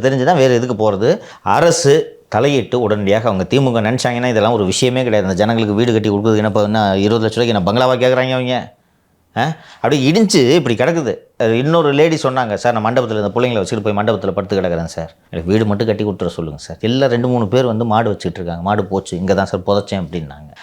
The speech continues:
அந்த மாடு கட்டியிருந்த அந்த கயிறுகள்லாம் அப்படியே இருக்கு. அரசாங்கம் தலையிட்டு பண்ணிட்டீங்க, கோட்டை விட்டுட்டீங்க, ஜனங்களை இப்படி, இப்ப ஒரு நல்ல வேளை உயிர் சேதம் இல்லாம போச்சேன்றது நினைச்சு எனக்கு கொஞ்சம் சந்தோஷமா இருந்துச்சு இல்லையோ.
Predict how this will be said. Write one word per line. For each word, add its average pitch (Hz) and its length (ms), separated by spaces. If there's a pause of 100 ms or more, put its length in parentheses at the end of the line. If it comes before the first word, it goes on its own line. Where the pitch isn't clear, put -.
அந்த 107 140
மாடு 123 340
கட்டியிருந்த 120 460
அந்த 98 200
கயிறுகள்லாம் 120 580
அப்படியே 101 260
இருக்கு. 82 340 (960)
அரசாங்கம் 113 720
தலையிட்டு 107 640 (260)
பண்ணிட்டீங்க, 113 640
கோட்டை 120 260
விட்டுட்டீங்க, 85 520 (120)
ஜனங்களை 104 420
இப்படி, 98 240
இப்ப 95 220
ஒரு 92 420
நல்ல 92 180
வேளை 113 160
உயிர் 120 240
சேதம் 131 240
இல்லாம 123 300
போச்சேன்றது 120 500
நினைச்சு 107 100
எனக்கு 110 180
கொஞ்சம் 98 380
சந்தோஷமா 107 240
இருந்துச்சு 87 240
இல்லையோ. 78 260